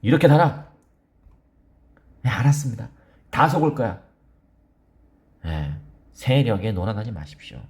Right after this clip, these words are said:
네, 진짜로 여러분 마음속에 있는 마음이 맞습니까? 저는 제 마음속에 있는 마음을 방송에 표현합니다. 네, 선지자에 속지 마십시오. 눈앞에 보이는 게 전부가 아닙니다. 육 대 삼 됐네요.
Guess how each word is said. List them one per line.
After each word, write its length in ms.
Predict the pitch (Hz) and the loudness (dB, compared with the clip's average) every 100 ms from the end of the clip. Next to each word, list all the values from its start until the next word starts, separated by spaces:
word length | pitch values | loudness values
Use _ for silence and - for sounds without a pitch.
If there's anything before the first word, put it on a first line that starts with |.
| _ _ _ | _ _ _
네, 200 | - - | -16 -12
진짜로 560 | - 131 135 160 143 107 | 0 2 4 4 4 4
여러분 220 | 120 107 | 2 2
마음속에 400 | 92 107 110 101 | 0 -2 -4 -4
있는 220 | 95 90 | -4 -4
마음이 240 | 80 85 85 | -4 -4 -4
맞습니까? 520 | 73 - 78 76 82 - - - | -8 -8 -12 -12 -16 -16 -20 -10
저는 440 | - 131 143 113 - | 0 4 4 2 0
제 240 | 131 131 | 0 0
마음속에 420 | 101 101 110 113 | 2 0 0 -4
있는 140 | 107 98 | -4 -2
마음을 380 | 85 90 92 - - - | -2 -2 -6 -8 -18 -6
방송에 340 | 101 95 92 | -4 -2 -4
표현합니다. 600 | 110 98 87 87 - - - _ _ _ _ - | -2 -4 -4 -10 -14 -18 -20 _ _ _ _ -10
네, 140 | 78 | -8
선지자에 540 | - 131 135 131 127 113 | 0 4 4 4 2 0
속지 260 | 110 117 | -4 -6
마십시오. 680 | 92 73 - - 67 71 95 - - - - - | -6 -6 -10 -12 -8 -8 -10 -14 -20 -20 -14 0
눈앞에 520 | 123 147 147 151 131 | 4 4 4 0 2
보이는 260 | 117 117 110 | 2 0 0
게 60 | |
전부가 340 | 107 95 95 85 | -2 -2 -2 -4
아닙니다. 500 | 85 82 - 90 92 _ _ _ _ - | -6 -10 -14 -16 -18 _ _ _ _ -4
육 240 | 120 - - | -4 -2 2
대 100 | 156 | 2
삼 220 | 147 147 | 4 2
됐네요. 640 | 101 87 85 82 127 143 | 0 0 -2 -2 -4 -6